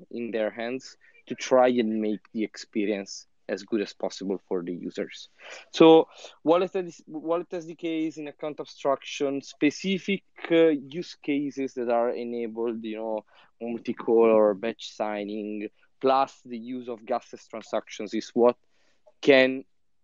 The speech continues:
increase user experience, uh, by, by a great deal, and what we are really looking for together with our partners.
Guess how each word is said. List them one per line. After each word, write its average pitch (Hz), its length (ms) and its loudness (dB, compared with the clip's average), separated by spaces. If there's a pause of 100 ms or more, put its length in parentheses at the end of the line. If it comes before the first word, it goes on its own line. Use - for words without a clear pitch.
(560)
increase 202 600 -6
user 156 260 -4
experience, 131 840 -6
uh, 123 240 0 (100)
by, 113 300 0
by 113 120 -6
a 113 120 -4
great 107 280 -12
deal, 135 280 -4 (120)
and 104 240 -12
what 104 140 -2 (100)
we 107 100 0
are 101 260 0
really 110 260 -4
looking 110 400 -6
for 131 340 8
together 101 380 0
with 101 120 2
our 98 280 0
partners. 107 560 -2